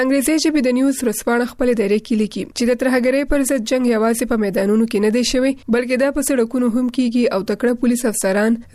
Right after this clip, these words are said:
ځان په خطر کې اچوي او په چیک پوسټونو زموږ حفاظت کوي.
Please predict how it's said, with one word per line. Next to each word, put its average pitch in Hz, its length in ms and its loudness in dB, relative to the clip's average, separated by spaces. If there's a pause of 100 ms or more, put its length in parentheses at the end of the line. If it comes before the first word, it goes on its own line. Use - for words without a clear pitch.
ځان 247 200 0
په 226 120 -2
خطر 226 280 0
کې 262 140 -2
اچوي 247 380 0
او 262 100 -2
په 226 100 -2
چیک 202 160 -4
پوسټونو 233 480 0
زموږ 220 320 2
حفاظت 185 540 -2
کوي. 180 220 -4